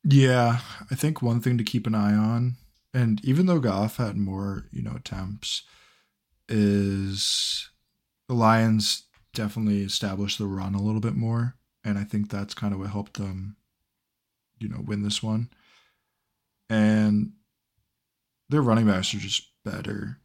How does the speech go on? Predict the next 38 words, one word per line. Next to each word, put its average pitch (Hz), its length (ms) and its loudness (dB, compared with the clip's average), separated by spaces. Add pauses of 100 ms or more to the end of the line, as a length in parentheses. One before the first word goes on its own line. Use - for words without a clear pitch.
even 120 120 -6
though 110 120 -6
Rachaad 107 280 -6
White 107 180 -4
is - 200 -6
pretty - 260 -8
good. 113 460 -8 (140)
Um, 107 520 -8 (840)
but, 107 320 0 (400)
you 110 80 -4
know, 104 100 2
Mike 113 220 0
Evans 120 340 2
putting 113 240 -2
up 107 80 0
one 101 240 -2
forty-seven 104 600 -2
and 101 120 0
a 101 60 -4
touchdown 104 440 -4
is 104 80 -4
pretty 104 280 -8
crazy. 107 560 -2
He's 110 480 -2
one 110 160 -6
of 101 80 -4
the 101 40 -4
most 98 180 -8
consistent - 640 -8 (140)
wide - 180 -10
receivers - 360 -8
in 71 60 -10
the 69 100 -10
league, 71 260 -10
and 69 180 -12 (120)
he's 67 140 -12
super 69 320 -8
good. 76 380 -12